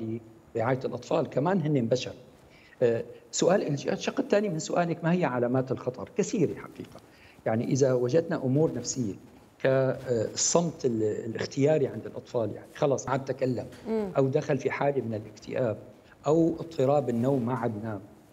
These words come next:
Speaker 1: أو سلوك ال-، النكوس اللي هو التبول الليلي لا إرادي
Speaker 2: مهم.
Speaker 1: وغيره، أو التراجع الواضح في الأداء المدرسي، أحيانًا بعض السلوكيات الخطرة كالهروب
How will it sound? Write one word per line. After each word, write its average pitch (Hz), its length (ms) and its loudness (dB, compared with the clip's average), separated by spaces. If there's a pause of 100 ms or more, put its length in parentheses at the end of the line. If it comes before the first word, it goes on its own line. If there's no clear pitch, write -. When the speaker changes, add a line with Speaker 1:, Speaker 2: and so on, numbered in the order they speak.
(220)
Speaker 1:
أو 170 260 4
سلوك 160 520 0
ال-، 131 240 2
النكوس 131 640 -2
اللي 110 140 -4
هو 131 140 2
التبول 127 460 2
الليلي 117 480 0 (180)
لا 120 280 -2
إرادي 127 400 0
Speaker 2:
مهم. 202 340 -4
Speaker 1:
وغيره، 110 360 2 (520)
أو 180 120 4
التراجع 156 600 4
الواضح 143 560 2
في - 140 -6
الأداء 131 440 0
المدرسي، 117 720 -4 (480)
أحيانًا 190 360 2
بعض 180 280 2
السلوكيات 165 800 0
الخطرة 147 640 0 (480)
كالهروب 131 560 4